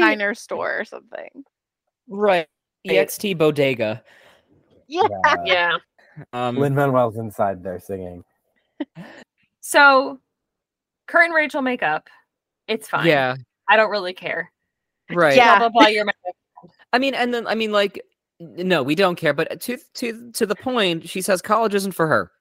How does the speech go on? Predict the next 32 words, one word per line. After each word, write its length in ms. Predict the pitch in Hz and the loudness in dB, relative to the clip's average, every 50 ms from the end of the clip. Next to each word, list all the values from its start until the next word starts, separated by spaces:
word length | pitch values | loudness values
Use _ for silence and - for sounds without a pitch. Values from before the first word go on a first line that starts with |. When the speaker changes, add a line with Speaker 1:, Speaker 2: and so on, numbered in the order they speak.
| _ _ - | _ _ -8
Speaker 2:
Completely 320 | 196 185 220 233 214 214 | -4 -2 0 0 0 2
valid 260 | 190 202 190 185 170 | 2 4 4 4 2
point. 280 | - 156 135 107 90 - _ - | 0 -2 -4 -4 -4 -8 _ -12
Speaker 1:
Sure. 180 | - - 311 427 | -2 -2 0 0
Speaker 4:
Yeah. 180 | 359 190 170 113 - | 0 -2 -4 -2 2
Speaker 2:
Could, 180 | 247 240 214 - - _ _ _ _ _ - | 2 2 2 0 -4 _ _ _ _ _ -12
could 160 | - - 233 262 | 0 2 4 4
Speaker 3:
I 40 | |
Speaker 2:
have 100 | 254 220 208 | 6 4 2
Speaker 3:
wish 80 | 208 | 2
she 100 | - 370 | 2 2
Speaker 2:
spent 100 | 370 214 | 2 2
Speaker 3:
had 100 | 220 247 | 2 2
made 280 | 254 240 220 214 233 214 | 0 0 2 2 2 4
that 220 | 240 226 214 - | 4 4 4 2
decision 480 | 214 233 - - 233 226 220 220 208 202 | 0 -10 -8 -8 -8 -8 -6 -8 -6 -6
in 140 | 170 190 - | -6 -8 -6
any 280 | - - 202 202 202 196 | -6 -6 -6 -6 -6 -8
amount 220 | 196 190 180 180 180 | -6 -4 -4 -4 -4
of 60 | 180 - | -8 -8
time 300 | - 190 170 170 170 160 | -6 -4 -4 -4 -4 -6
besides 460 | 175 - - 175 165 165 160 - - 175 | -8 -6 -4 -4 -4 -4 -6 -16 -16 -4
roughly 400 | 175 - 170 170 - 190 175 156 | 0 0 0 0 -2 -10 -8 -2
five 300 | - 170 - 160 - - | -2 0 -2 -2 -4 -8
minutes. 500 | 127 107 92 90 78 - - - - _ _ _ _ _ _ _ _ _ _ - | -10 -8 -8 -8 -10 -12 -16 -20 -20 _ _ _ _ _ _ _ _ _ _ -6
Speaker 2:
Took 120 | 151 135 | -6 -4
the 80 | - 151 | -2 0
words 200 | 143 147 131 139 | 0 2 2 2
out 100 | 135 127 | 2 2
of 60 | 123 | 2
my 80 | 127 117 | -2 -4
mouth. 280 | 104 87 82 82 _ | -4 -6 -10 -12 _